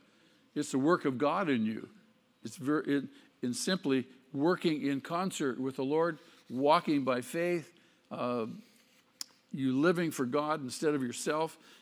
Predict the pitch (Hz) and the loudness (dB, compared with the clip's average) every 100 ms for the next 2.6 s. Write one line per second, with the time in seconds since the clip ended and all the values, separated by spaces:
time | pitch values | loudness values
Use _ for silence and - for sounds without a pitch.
0 | - 127 - 160 135 139 139 127 131 139 | -4 -4 0 0 2 2 0 0 0 2
1 | 135 - - 175 170 - - 170 180 165 | 0 -2 2 4 2 0 -4 -2 0 0
2 | 165 156 139 120 113 - | 0 0 -2 -2 -6 -12